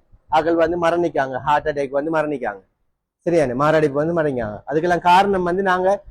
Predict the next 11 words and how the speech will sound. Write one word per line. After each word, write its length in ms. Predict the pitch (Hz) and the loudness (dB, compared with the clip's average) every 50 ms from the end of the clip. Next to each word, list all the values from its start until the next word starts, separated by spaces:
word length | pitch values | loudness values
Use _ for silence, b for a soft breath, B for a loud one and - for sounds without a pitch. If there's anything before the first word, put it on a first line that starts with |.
| - _ _ | -20 _ _
இப்படியான 680 | - 147 147 196 202 202 190 180 175 185 190 190 - - _ | -14 -4 -2 2 2 4 4 4 4 2 0 0 -2 -6 _
பழைய 300 | 165 170 180 196 196 175 | 0 2 4 4 4 4
காலத்துல 380 | 180 175 175 165 160 170 170 | 4 4 2 2 0 0 0
நாங்க 260 | 165 160 160 165 160 | 0 0 0 0 0
செய்து 280 | 156 - 170 165 165 170 | 0 0 0 2 2 2
வந்த 200 | 160 156 156 156 | 2 2 0 -2
சில 340 | - - 160 156 160 156 - _ _ _ _ _ - - | -4 -2 -2 0 -2 -2 -4 _ _ _ _ _ -18 -4
இயற்கையான 760 | 147 175 196 190 180 185 208 202 185 175 170 170 170 175 170 | 0 2 2 2 0 0 2 4 4 4 4 4 2 0 0
மருத்துவத்தை 640 | 143 147 147 160 165 160 180 180 175 151 165 165 175 | 0 -2 -2 -2 -2 0 0 0 0 2 2 0 0
நாங்க 220 | 175 170 170 170 | 0 -2 0 0
விட்டுட்டோம். 360 | 165 170 165 180 147 - - | 0 -2 -2 -2 -6 -6 -8